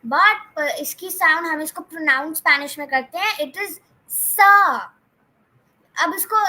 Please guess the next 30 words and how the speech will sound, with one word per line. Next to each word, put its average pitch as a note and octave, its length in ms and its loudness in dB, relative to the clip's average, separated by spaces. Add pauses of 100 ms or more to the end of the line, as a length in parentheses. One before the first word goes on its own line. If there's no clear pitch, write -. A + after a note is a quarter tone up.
(340)
S - 240 -4
और, F4+ 280 4
uh, C4+ 240 0
Z C4 320 -4
के - 120 -16
बीच E4 220 -10
में F4 80 -12
confuse D#4 520 -10
मत F#4 200 -4
होना, F#4+ 320 0
but E4+ 200 -12
yes, E4 260 -4
there D4 280 -4
is C#4 180 -10
the D#4 120 -14
same D4+ 420 -12
sound B3+ 200 -8 (560)
of - 320 -14 (1300)
Z A#3+ 200 -10 (360)
is C#4+ 140 -6
not C#4 320 -6
pronounced C#4+ 480 -4
as C#4 400 0 (320)
z, A3 220 -8 (760)
but D#4 260 0 (120)
it C#4+ 120 -14
is E4 140 -10
pronounced A#3+ 640 -8
as D#4+ 340 2 (260)
sa. F4 840 2